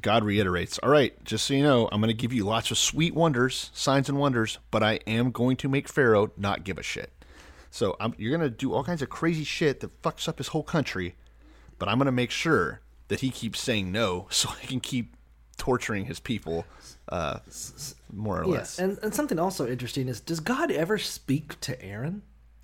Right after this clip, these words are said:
Speaker 2: I don't think he does, right?
Speaker 1: I don't
Speaker 2: He
Speaker 1: think
Speaker 2: just
Speaker 1: so.
Speaker 2: speaks to Mo-,
Speaker 1: 'Cause he's
Speaker 2: it's a weird
Speaker 1: Yeah, 'cause
Speaker 2: game of telephone. Like, he keeps coming back to it. Like, lo-, the God will tell Moses, which is very fucking convenient, by the way. <laughs> Like, God, like, uh, Moses, you just constantly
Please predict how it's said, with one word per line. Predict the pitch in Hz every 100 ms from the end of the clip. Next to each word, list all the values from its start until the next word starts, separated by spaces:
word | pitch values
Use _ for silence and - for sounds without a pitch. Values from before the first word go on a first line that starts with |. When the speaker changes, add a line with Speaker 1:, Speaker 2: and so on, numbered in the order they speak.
| - -
Speaker 2:
I |
don't | 208 196
think | 185
he | 139
does, | 196 143 110
right? |
Speaker 1:
I | 127
don't | 196
Speaker 2:
He |
Speaker 1:
think | 135
Speaker 2:
just | 180 -
Speaker 1:
so. |
Speaker 2:
speaks | - -
to | 156
Mo-, | - - -
Speaker 1:
'Cause | 131
he's | 160 -
Speaker 2:
it's | 208 233
a |
weird | 185 156 269 320 156
Speaker 1:
Yeah, | 87
'cause |
Speaker 2:
game | - 190 240
of | 143 -
telephone. | - 285 302 - 110 90
Like, | 123
he | 170
keeps | - 190 208
coming | - 226 165
back | 156 185 -
to | 147
it. | 135 131 -
Like, | 147 139 135 131 131 139 139
lo-, | 139 160 165
the | 147
God | 139 151 175 185
will | 156
tell | 143 - 160
Moses, | 135 143 143 120 -
which | 135
is | 147
very | 151 233 143
fucking | - 190 180 139
convenient, | 135 127 147 147 113
by | 113 104
the |
way. | 113 135 - 180 -
<laughs> | - - - - -
Like, | 151 135
God, | 160 160 151
like, | 147 143
uh, | 143 131
Moses, | 135 160 156 147 139
you | 147
just | 135
constantly | 165 143 151